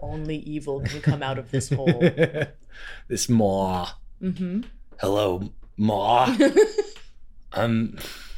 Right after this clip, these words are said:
Speaker 2: in, I'm gonna be in jail. But I also hate it when people are like, you know, they're like, "Hey, say hi. Hey, Rudy, say hi to your friend."
Speaker 1: So-and-so in jail?
Speaker 2: Yeah, like, all that kind of stuff where it's like,
Speaker 1: None of these fuckers are
Speaker 2: reported.
Speaker 1: going to jail.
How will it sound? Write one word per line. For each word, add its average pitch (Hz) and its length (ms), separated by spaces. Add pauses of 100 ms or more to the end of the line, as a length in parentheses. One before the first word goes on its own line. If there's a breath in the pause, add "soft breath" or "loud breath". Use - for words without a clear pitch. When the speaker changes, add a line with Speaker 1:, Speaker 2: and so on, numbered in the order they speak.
Speaker 2:
in, 110 460
I'm 117 160
gonna 117 320
be 120 160
in 123 120
jail. 123 280
But 156 260
I 165 120
also 185 300
hate 151 140
it 131 80
when 120 160
people 113 320
are 110 60
like, 101 420 (1300 loud breath)
you 151 220
know, 87 180
they're 101 180
like, - 400 (800)
"Hey, 135 400
say 143 240
hi. 139 540
Hey, 165 180
Rudy, 156 480
say 160 220
hi 156 240
to 151 80
your 135 160
friend." 147 600 (680)
Speaker 1:
So-and-so 185 520
in 175 120
jail? 170 320
Speaker 2:
Yeah, 131 440
like, 117 180
all 117 160
that 101 180
kind 117 160
of 98 80
stuff - 380
where 90 100
it's - 220
like, 185 260
Speaker 1:
None 294 160
of 269 60
these 226 120
fuckers 170 40
are 180 80
Speaker 2:
reported. 185 500
Speaker 1:
going - 80
to 139 120
jail. 135 520